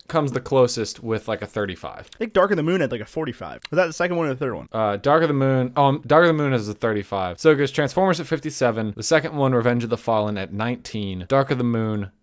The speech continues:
Speaker 1: thirty-five. Age of Extinction, eighteen. The Last Knight, fifteen.
Speaker 2: Good lord.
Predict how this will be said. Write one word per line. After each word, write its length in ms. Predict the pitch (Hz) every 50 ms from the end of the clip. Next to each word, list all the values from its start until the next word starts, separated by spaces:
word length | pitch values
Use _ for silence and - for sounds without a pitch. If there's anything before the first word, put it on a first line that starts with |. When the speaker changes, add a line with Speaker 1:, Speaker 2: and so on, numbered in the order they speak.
| _ _
Speaker 1:
thirty-five. 680 | - 107 107 104 101 - - 101 95 92 90 90 87 -
Age 200 | 123 127 127 131
of 80 | 123
Extinction, 600 | 127 120 - - - 110 101 - - 101 95 95 _ _ _ _ -
eighteen. 680 | 147 151 160 - - - - 127 120 113 104 101 98 98 _ _ _ -
The 120 | 113 113
Last 360 | 113 117 113 110 113 110 - 120
Knight, 320 | 113 110 104 104 104 -
fifteen. 600 | - 139 131 - - - - - 98 95 107 107 -
Speaker 2:
Good 140 | - 202 208
lord. 300 | 214 196 131 85 71